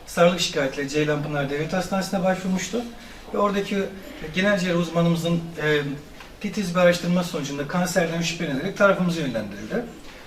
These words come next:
Hastayı muayene ettiğimizde ciddi bir sarılığın olduğunu,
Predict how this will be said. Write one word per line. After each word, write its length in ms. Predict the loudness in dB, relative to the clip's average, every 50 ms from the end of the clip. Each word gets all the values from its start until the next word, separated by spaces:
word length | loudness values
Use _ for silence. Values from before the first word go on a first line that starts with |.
| -14 -8
Hastayı 360 | -4 -4 -4 -2 -2 -2 0 2
muayene 320 | 4 4 4 4 4 2
ettiğimizde 600 | 0 0 0 0 0 2 0 2 4 4 4 4 2 -4 -14 -18 -18 -18 -14 -10 -10 -8 -6 -4 -4
ciddi 280 | -4 -4 -4 -2 -2
bir 60 | -2 -2
sarılığın 440 | 2 4 4 4 4 4 2 2
olduğunu, 460 | 2 2 2 2 2 4 4 4 2